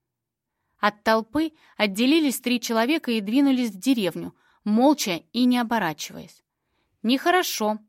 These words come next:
Вряд ли Наяс никого не предупредил. И такая прохладная встреча вовсе не предвещала блага. Словно не князя встречают,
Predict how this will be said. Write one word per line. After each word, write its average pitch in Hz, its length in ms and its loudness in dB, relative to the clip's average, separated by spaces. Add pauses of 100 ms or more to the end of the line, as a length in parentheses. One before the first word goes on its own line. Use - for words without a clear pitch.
(480)
Вряд 240 360 2
ли 196 100 -2
Наяс 208 480 0 (200)
никого 226 340 2
не 208 120 -2
предупредил. 208 760 -4 (440)
И 214 100 -2
такая 214 340 2
прохладная 208 600 -2
встреча 247 500 -4 (260)
вовсе 285 400 2
не 202 120 -4
предвещала 214 640 -4
блага. 208 440 -4 (680)
Словно 262 360 4
не 262 160 6
князя 254 460 2
встречают, 185 640 -10